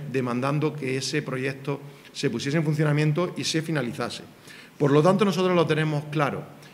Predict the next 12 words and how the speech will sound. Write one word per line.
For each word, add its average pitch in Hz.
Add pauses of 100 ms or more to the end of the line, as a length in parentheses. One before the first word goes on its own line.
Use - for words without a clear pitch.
(120)
y 117
los 127
proyectos 156
que 180
vamos 170
a -
presentar 147
desde 131
este 156
grupo 160
socialista, 139 (580)
y 117